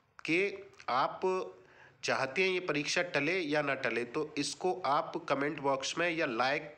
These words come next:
वीडियो को लाइक करके या अनलाइक करके दे सकते हैं, जो, जिससे कि पता लगे कि जि-, कितने लोग चाहते हैं कि परीक्षा आगे बढ़े।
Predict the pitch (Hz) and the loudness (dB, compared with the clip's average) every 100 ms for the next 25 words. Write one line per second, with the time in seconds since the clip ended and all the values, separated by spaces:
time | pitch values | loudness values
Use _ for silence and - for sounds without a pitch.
0 | - 123 123 131 151 160 123 123 143 147 | -14 -8 -4 0 0 0 0 2 0 -2
1 | 135 131 165 165 123 123 135 147 131 123 | -2 0 -2 0 0 0 0 0 -4 -2
2 | 147 123 120 120 - 143 131 170 180 - | -2 0 -2 -4 -2 -2 0 -2 -4 -10
3 | - - - _ 117 131 135 - 123 123 | -16 -18 -20 _ -6 -4 -4 -6 -6 -4
4 | - 156 147 143 135 160 143 147 170 139 | -2 -2 -2 0 2 2 2 0 -2 -2
5 | 120 127 143 - 170 156 156 156 131 123 | -2 -2 -2 -2 0 0 -2 -2 -2 -2
6 | 127 135 139 - 143 120 - 185 190 - | 0 -2 -2 -2 -4 -2 -2 -2 -4 -12
7 | - - - 127 127 131 107 92 90 | -18 -8 2 4 4 2 0 0 -4